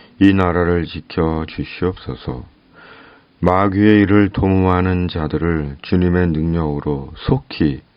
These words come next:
멸하여 주시옵소서. 주님의 성도들의 중보기도를 속히 응답해 주시옵소서.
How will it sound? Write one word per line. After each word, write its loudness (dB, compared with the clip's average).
멸하여 -2
주시옵소서. -8
주님의 4
성도들의 2
중보기도를 -2
속히 -4
응답해 2
주시옵소서. -8